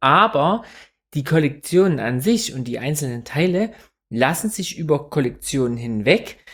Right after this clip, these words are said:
frei von Tre-, größtenteils frei von Trends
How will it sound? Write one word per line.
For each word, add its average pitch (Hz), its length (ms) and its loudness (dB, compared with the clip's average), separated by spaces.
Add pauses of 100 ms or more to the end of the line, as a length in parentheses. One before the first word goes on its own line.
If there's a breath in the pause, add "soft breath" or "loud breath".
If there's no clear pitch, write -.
(180 loud breath)
frei 185 460 2
von 156 260 -4
Tre-, - 360 -8
größtenteils 175 540 -2
frei - 200 -4
von 123 240 -6
Trends 180 540 -2